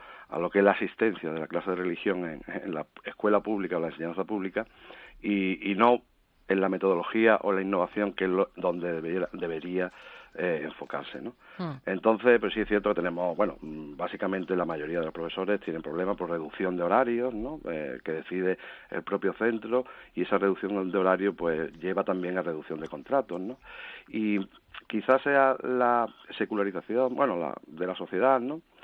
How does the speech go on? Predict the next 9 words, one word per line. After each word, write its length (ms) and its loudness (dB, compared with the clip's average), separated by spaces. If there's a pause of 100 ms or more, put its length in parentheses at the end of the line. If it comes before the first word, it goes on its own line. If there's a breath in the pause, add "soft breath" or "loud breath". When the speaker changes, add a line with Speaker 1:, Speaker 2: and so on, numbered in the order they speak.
(320 loud breath)
Speaker 1:
La 240 4
que 360 4
en 80 2
estos 200 0
momentos, 520 0
pues, 160 0
está 180 2
llevando 460 2
junto 580 0